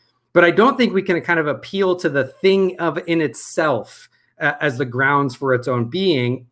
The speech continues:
even though it might necessarily exist, right? Um, so, you know, a good example we could, you know, we can think of, um, it just is the case that any possible world that God could create,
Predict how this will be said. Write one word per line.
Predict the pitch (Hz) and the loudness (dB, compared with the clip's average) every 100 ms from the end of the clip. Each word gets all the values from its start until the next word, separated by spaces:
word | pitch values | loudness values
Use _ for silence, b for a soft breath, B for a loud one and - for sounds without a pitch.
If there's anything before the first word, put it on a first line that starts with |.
| - | -6
even | 190 202 180 170 139 | 0 2 4 2 0
though | 127 160 175 123 110 - | 2 4 4 2 0 -4
it | 147 | -6
might | 139 131 135 | -2 -2 -2
necessarily | 120 123 135 120 135 - 127 120 113 113 110 | -4 -2 -2 -4 -6 -6 -4 -2 -2 -6 -8
exist, | 101 - 104 - - - _ _ _ _ _ _ _ _ | -14 -14 -14 -12 -18 -20 _ _ _ _ _ _ _ _
right? | 123 127 - B B | -2 -2 -6 B B
Um, | - 139 131 127 | 0 2 2 2
so, | - 151 147 | 4 2 2
you | 143 | -2
know, | 127 - | -2 -2
a | 147 | 0
good | 156 | 4
example | 151 131 139 135 131 | 2 2 -2 -2 -2
we | 127 | -2
could, | 135 120 | -4 -8
you | 156 143 | -10 -6
know, | 135 | -4
we | 135 | -4
can | 135 123 | -4 -4
think | 131 | 0
of, | 131 117 b b b | 0 0 b b b
um, | 131 127 127 | -2 -2 -2
it | 135 | -2
just | 190 202 - | 2 0 2
is | 170 151 | 2 4
the | 139 | 0
case | - 143 139 123 | -4 -2 -2 0
that | 127 135 | -4 -2
any | 151 151 | -2 -2
possible | - 143 123 131 117 | -2 -2 -2 -2 2
world | 127 127 | 4 4
that | 120 117 | 2 0
God | 120 117 117 | 0 0 -2
could | 127 120 | -6 -6
create, | - 127 151 139 131 | -4 2 4 4 0